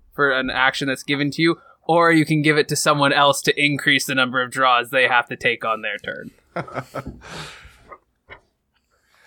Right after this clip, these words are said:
Speaker 2: And when you have to draw an, like, extra number of cards, if any of those are the joker, it fails, right? Like,
Speaker 1: Yeah,
Speaker 2: you
Speaker 1: yeah,
Speaker 2: die.
Speaker 1: you're,
Speaker 2: Yeah.
Speaker 1: you're dead right at that moment.
Speaker 2: Yeah.
Speaker 1: It don't matter if you got three more cards to draw.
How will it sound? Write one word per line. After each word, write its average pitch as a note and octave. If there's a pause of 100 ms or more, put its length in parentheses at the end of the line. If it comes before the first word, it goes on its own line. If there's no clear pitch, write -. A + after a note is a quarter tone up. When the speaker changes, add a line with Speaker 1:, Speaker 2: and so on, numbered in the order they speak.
(180)
Speaker 2:
And C#3
when D3+
you D#3+
have D#3
to F3
draw B2
an, G#2+ (160)
like, G2+
extra G#2+
number G2+
of F2
cards, F#2
if G#2+
any G#2+
of G#2+
those G#2
are G#2
the F#2+
joker, F2
it -
fails, - (640)
right? G2 (880)
Like, F#2
Speaker 1:
Yeah, E3
Speaker 2:
you C3+
Speaker 1:
yeah, C#3
Speaker 2:
die. C3+
Speaker 1:
you're, D#3
Speaker 2:
Yeah. G#2+
Speaker 1:
you're D#3+
dead C#3+
right D3
at D3
that C#3+
moment. C3+
Speaker 2:
Yeah. C3
Speaker 1:
It C3
don't D3+
matter D3
if -
you D3
got C#3
three D3
more C3+
cards C3
to B2+
draw. A#2